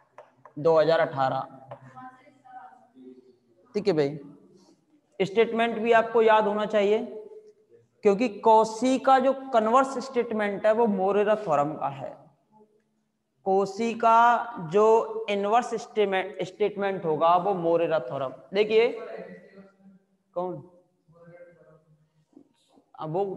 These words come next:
अलग बात है, ना हो भले कोई दिक्कत नहीं, पर यह है तीन चीजें आपकी, एक तो कॉची इंटीग्रल थ्योरम है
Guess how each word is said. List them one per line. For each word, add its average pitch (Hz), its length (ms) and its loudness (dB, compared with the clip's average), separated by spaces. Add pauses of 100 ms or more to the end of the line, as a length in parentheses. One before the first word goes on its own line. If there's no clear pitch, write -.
अलग 175 300 -2
बात 190 260 0
है, 208 280 -6
ना 170 100 -2
हो 175 200 -4
भले 196 220 -6
कोई 180 160 -8
दिक्कत 147 280 -8
नहीं, 160 280 -10
पर - 540 -6
यह 180 220 0
है 196 100 -2 (720)
तीन 240 220 0
चीजें 233 280 0
आपकी, 226 300 0
एक 240 200 2
तो 254 60 2
कॉची 226 440 0
इंटीग्रल 220 840 0 (180)
थ्योरम 180 380 2
है 131 180 -4